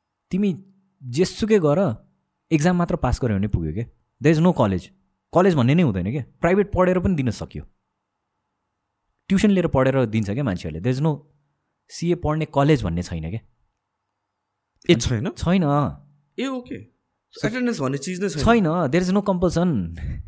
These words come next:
Speaker 2: ए।
Speaker 1: आफै पढ्न सक्छ, पढ। आफै पढ्न सक्दैनौ, कोचिङ ल्याऊ। कोचिङ दिने इन्स्टिच्युटहरू दि-, छन्। So it's up to you।
Speaker 2: वाउ, यो त थाहा
Speaker 1: अनि
Speaker 2: थिएन यार।
Speaker 1: त्यो हुने बित्तिकै के भयो भने, सबैजनासँग डिसिप्लिन हुँदैन,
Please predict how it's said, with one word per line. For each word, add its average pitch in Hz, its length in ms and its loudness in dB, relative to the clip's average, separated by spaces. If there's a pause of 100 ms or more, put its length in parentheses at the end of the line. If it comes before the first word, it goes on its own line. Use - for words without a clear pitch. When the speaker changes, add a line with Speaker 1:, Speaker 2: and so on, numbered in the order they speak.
(120)
Speaker 2:
ए। 185 1040 -6
Speaker 1:
आफै 185 200 4
पढ्न 220 260 4
सक्छ, 202 220 2
पढ। 127 420 0 (960)
आफै 190 160 4
पढ्न 220 240 2
सक्दैनौ, 214 460 0
कोचिङ 147 400 0
ल्याऊ। 143 280 6
कोचिङ 220 520 0
दिने 208 180 -4
इन्स्टिच्युटहरू 160 560 -4
दि-, - 320 -20
छन्। 143 380 -2 (640)
So - 200 -4
it's 143 180 -8
up - 180 -8
to 127 160 -2
you। 104 120 -4 (340)
Speaker 2:
वाउ, 120 520 -10
यो 131 140 -8
त - 60 -18
थाहा - 160 -8
Speaker 1:
अनि 175 120 2
Speaker 2:
थिएन 156 80 0
यार। 123 200 -2
Speaker 1:
त्यो 208 260 6
हुने 135 280 0
बित्तिकै 175 380 -6
के 170 200 -8
भयो 104 280 -6
भने, 107 300 -12 (1120)
सबैजनासँग 143 640 -4
डिसिप्लिन 101 420 -6
हुँदैन, 76 300 -8